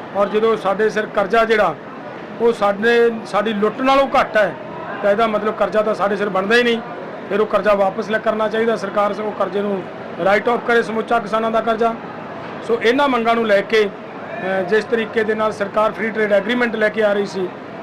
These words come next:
ਉਹਨੂੰ ਵਾਪਸ ਮੋੜਨ ਦੇ ਲਈ ਅਸੀਂ ਪੱਚੀ ਅਗਸਤ ਨੂੰ ਦਿੱਲੀ ਦੇ ਅੰਦਰ ਇੱਕ ਵੱਡੀ ਕਿਸਾਨ ਮਹਾ ਰੈਲੀ ਕਰਨ ਦਾ ਪ੍ਰੋਗਰਾਮ ਹੈ, ਜਿਹਦੇ ਵਿੱਚ ਪੂਰਾ ਭਾਰਤ ਦੀ ਕਿਸਾਨ ਜਮਾਤ ਨਜ਼ਰ ਆਏਗੀ।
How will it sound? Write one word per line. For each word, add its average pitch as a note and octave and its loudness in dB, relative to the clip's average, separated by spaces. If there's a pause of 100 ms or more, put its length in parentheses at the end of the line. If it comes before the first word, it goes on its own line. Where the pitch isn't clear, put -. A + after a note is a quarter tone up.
(100)
ਉਹਨੂੰ B3 2
ਵਾਪਸ G#3+ 2
ਮੋੜਨ G3+ 0
ਦੇ G3+ 2
ਲਈ F#3 0 (760)
ਅਸੀਂ G#3 -2 (120)
ਪੱਚੀ A#3 0
ਅਗਸਤ G3+ 0
ਨੂੰ F3+ 0 (680)
ਦਿੱਲੀ G3+ 0
ਦੇ A3+ 2
ਅੰਦਰ G#3+ 2
ਇੱਕ A3 0
ਵੱਡੀ F#3+ 0
ਕਿਸਾਨ G3+ 0
ਮਹਾ F#3+ -2 (180)
ਰੈਲੀ F3+ 0 (580)
ਕਰਨ F#3 0
ਦਾ G3 4
ਪ੍ਰੋਗਰਾਮ G3 0
ਹੈ, A3 4
ਜਿਹਦੇ G#3 -2
ਵਿੱਚ G3+ -2 (100)
ਪੂਰਾ G#3 4
ਭਾਰਤ F#3 0
ਦੀ G3+ -2
ਕਿਸਾਨ F#3 -6
ਜਮਾਤ F#3 2 (640)
ਨਜ਼ਰ F#3 2
ਆਏਗੀ। G#3+ 2